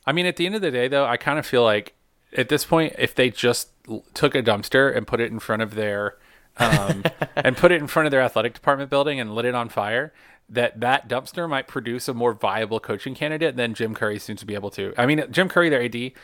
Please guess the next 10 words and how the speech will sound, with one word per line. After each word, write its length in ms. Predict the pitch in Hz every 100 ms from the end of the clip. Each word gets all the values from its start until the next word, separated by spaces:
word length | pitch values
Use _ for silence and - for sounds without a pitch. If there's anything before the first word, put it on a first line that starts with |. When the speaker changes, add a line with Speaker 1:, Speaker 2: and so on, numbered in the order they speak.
| -
Speaker 1:
he 140 | - 196
looks 200 | 240 226
like 100 | 185
he's 120 | 151
gonna, 240 | 160 123 - _ -
like, 240 | 110 95 _ _ _ _
get 160 | 113 -
fired. 320 | 95 87 -
<laughs> 380 | _ _ - -
Like, 380 | 175 - - -